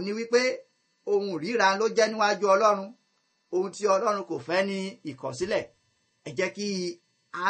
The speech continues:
ṣe àtúnṣe. Kí ni ohun tí ó ń mú wàhálà wá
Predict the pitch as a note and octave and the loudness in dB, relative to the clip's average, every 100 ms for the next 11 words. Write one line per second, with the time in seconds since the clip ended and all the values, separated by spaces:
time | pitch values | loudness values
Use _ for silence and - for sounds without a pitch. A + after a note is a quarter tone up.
0 | G#3 - - G3+ D3 G3 G#3 F#3 F#3 - | -2 -6 -2 0 0 -2 -2 2 2 -2
1 | _ _ _ _ _ _ _ _ - A3 | _ _ _ _ _ _ _ _ -6 -2
2 | G#3 G3+ G3+ _ G3 G3 G3+ - A#3+ B3+ | -2 -4 -6 _ -4 -4 -4 -4 -2 -2
3 | F4+ _ - A3+ A#3 A3+ A#3 A#3 - - | -6 _ -2 0 0 2 4 4 -2 -16
4 | _ _ _ _ _ C#3 C3+ G#3 G3+ B2 | _ _ _ _ _ -6 -4 2 2 4